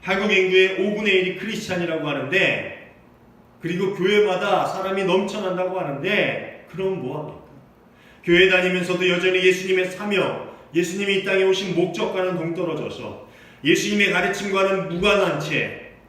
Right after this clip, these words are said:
나의 소원의 목록만 가지고 나와서 그것을 쭉 기도로 읽고 돌아가고, 우리의 삶을 예수님과 공유하지 않고 내 삶은 내 삶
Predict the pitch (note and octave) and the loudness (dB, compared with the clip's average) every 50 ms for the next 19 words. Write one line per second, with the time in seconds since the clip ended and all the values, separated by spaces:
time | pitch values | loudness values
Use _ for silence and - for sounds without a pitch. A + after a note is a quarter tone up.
0 | - - - - - - - - - C3 D3 E3 F3+ F#3 F#3+ F#3+ F#3+ - G3+ G#3+ | -20 -20 -20 -20 -20 -20 -20 -20 -6 -2 2 4 4 4 4 2 0 -2 -4 -2
1 | A3 G#3+ G#3+ G#3 F3+ F3 F#3 F#3+ G3 G3+ G#3 G#3 G3+ G3+ G3+ G3 G3 F#3+ F#3 F#3 | -2 0 0 0 2 4 4 4 2 0 -2 0 0 0 -2 -2 0 0 0 0
2 | F#3 F#3+ G3+ F#3 F3+ F3 F3 F3 F3 F3 F#3 E3+ - F3 E3+ E3+ F#3 F3 F3 - | -2 -2 -2 -2 0 0 0 0 0 -2 -2 -2 -2 -4 -4 -2 -2 -4 -4 -6
3 | - A3+ B3+ B3+ A#3+ A#3 A#3 A3 F#3+ - - E3+ E3+ F3+ F3 E3+ E3 D#3+ E3+ E3+ | -10 -8 -6 -6 -4 -4 -2 -2 -2 -4 -4 -4 -4 -2 0 0 0 0 -2 -4
4 | D#3+ - - - C3+ A2+ G#2+ - - - C3+ C#3 C#3+ C3+ - - - - - - | -4 -6 -6 -6 -6 -6 -6 -10 -10 -8 -6 -4 -4 -4 -4 -6 -10 -12 -14 -18
5 | - - - - - - - - - - - D3 E3 F3+ G#3 G#3 G#3 - F3 G3+ | -20 -20 -20 -20 -20 -20 -20 -20 -20 -20 -8 -2 0 2 2 2 2 0 -2 0
6 | G#3 G#3 G3+ G3 G#3 G#3 G#3 G#3 G#3 G3+ G3+ F#3+ - F3+ F#3+ F#3+ F#3+ G3 F#3+ F3 | 0 0 0 0 0 -2 -2 -2 -2 -2 -2 -2 0 0 0 0 0 -2 -2 -2
7 | F3 G3 G#3 - - - - - G3 G3 - - A#2 - C3+ D#3 F#3 F#3 G3 G3 | -2 -2 -4 -6 -6 -6 -8 -8 -4 -4 -2 -2 -2 -4 -4 -2 -2 -2 -2 -2
8 | G3 G3 G3+ G3 F#3 F3 E3+ E3+ E3+ - - - - - - - | -4 -4 -2 -2 -2 0 0 0 0 -2 -4 -4 -4 -6 -10 -12